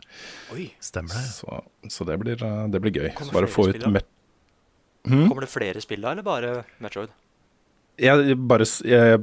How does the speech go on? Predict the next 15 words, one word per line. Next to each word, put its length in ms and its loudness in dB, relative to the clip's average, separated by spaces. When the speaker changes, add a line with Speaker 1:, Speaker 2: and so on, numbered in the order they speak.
Speaker 3:
jeg 180 2
brør 140 4
meg 100 0
ikke 120 2
om 120 2
noe 120 4
annet, 240 -2
<laughs> 80 0
så 120 4
jeg 60 6
husker 280 4
ikke. 580 4
Speaker 1:
<laughs> 40 2
Å, 720 2
ok. 1080 -2